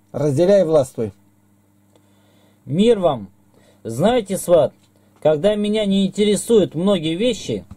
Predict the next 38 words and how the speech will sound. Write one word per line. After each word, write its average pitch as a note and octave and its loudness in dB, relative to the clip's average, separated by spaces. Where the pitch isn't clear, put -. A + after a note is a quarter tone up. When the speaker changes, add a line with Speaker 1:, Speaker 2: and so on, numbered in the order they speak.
Speaker 2:
такие E3+ 0
как E3+ -2
футбол, E3 2
философские E3 0
рассуждения, D#3 -2
люди, F#3 2
принадлежащие E3 -2
к - -8
иной F3 2
вере, F3 0
ну E3+ -2
и G3+ 2
далее E3 2
в C3 -6
таком E3 0
формате. D#3 0
Так F3 -2
вот, D#3+ 2
я E3+ 2
вообще G#3 -2
не G3+ -4
приближаюсь E3 -2
к - -12
таким F3 -4
людям. G#2+ -4
И C#3+ -4
не F#3 0
от F#3 -2
того, A3+ 2
что - -4
я G3 0
не F3+ -4
уважаю F3+ 0
их, C3 -6
или F3 -6
есть E3+ -2
какая-то E3 0
неприязнь. D#3+ -2